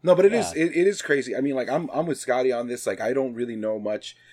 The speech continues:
Speaker 1: of, of, uh, Kentaro and, uh, Berserk. I've watched a couple of episodes, but I just
Speaker 2: Right.
Speaker 1: think I, it's one of those things that's always been around, and I'm so used to it because it was such a cultural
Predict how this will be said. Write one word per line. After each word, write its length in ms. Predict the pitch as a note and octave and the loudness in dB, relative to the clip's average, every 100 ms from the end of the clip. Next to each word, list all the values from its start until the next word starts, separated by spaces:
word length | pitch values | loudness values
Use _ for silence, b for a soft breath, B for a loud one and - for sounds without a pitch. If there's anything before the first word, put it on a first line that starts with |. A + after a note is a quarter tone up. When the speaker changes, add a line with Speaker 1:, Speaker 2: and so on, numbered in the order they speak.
| b - | b -4
Speaker 1:
of, 280 | G#2 F#2+ | -2 -2
of, 240 | - G2+ F#2+ | -4 -4 -2
uh, 400 | G2 F#2+ F#2+ F2 - | -4 -4 -4 -8 -8
Kentaro 640 | A2+ A#2 G#2+ G#2+ G#2 G2+ | -6 0 2 4 2 -2
and, 200 | D#2+ G2 | -6 -6
uh, 80 | F#2+ | -6
Berserk. 480 | F2 G2+ F#2+ G#2+ A2+ | -6 -6 -2 -2 -2
I've 100 | G2+ | -2
watched 240 | G#2+ A#2 A#2+ | 0 0 -4
a 40 | |
couple 260 | A#2 A2+ G2+ | -6 -6 -4
of 80 | |
episodes, 560 | F2+ G#2 B2 C3 B2 C3 B B B | -4 -6 -6 -4 -4 -4 B B B
but 100 | B2+ | 6
I 120 | C3 | 6
just 240 | F#3+ D#3 D3+ | 4 -2 -4
Speaker 2:
Right. 60 | |
Speaker 1:
think 220 | D#3+ D#3 - | -4 -4 -6
I, 80 | B2+ C3+ | -8 -2
it's 200 | C#3+ C#3 | -2 0
one 120 | D3+ | -2
of 80 | C#3+ | -2
those 160 | C3 | -4
things 180 | C#3+ C3 | -6 -4
that's 160 | B2 - | -4 -2
always 380 | A2+ A#2+ G2 | 0 0 -2
been 180 | - A2+ | -2 0
around, 680 | G#2+ F#2+ F#2+ G2 G#2+ B2 D3+ - b b b | 0 -4 -6 -4 -4 -4 -8 -14 b b b
and 100 | G#2+ | 0
I'm 80 | A2+ | 0
so 220 | - A#2+ | 0 -2
used 400 | G2 F2 G#2 - | -2 -6 -12 -6
to 80 | D3 | -4
it 80 | C#3 | -4
because 240 | G#2+ G#2+ | -6 -6
it 20 | |
was 100 | G#2+ - | -6 -2
such 260 | A2+ - | -4 -2
a 80 | G2+ | -8
cultural 760 | - - A2+ - A#2+ G#2 F#2 | -6 -4 -4 -4 -4 -2 -4